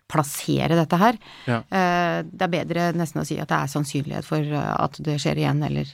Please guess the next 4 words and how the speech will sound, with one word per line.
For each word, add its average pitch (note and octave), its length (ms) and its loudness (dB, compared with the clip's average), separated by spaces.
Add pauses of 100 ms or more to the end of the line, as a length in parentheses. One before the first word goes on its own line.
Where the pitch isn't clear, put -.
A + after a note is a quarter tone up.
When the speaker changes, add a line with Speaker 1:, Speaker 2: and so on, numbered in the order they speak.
(100)
Speaker 1:
ikke, - 340 -6 (140)
nesten. E3+ 320 0 (340)
Speaker 2:
Ja. A2+ 160 8 (300)
Speaker 1:
Ehm, F3 800 2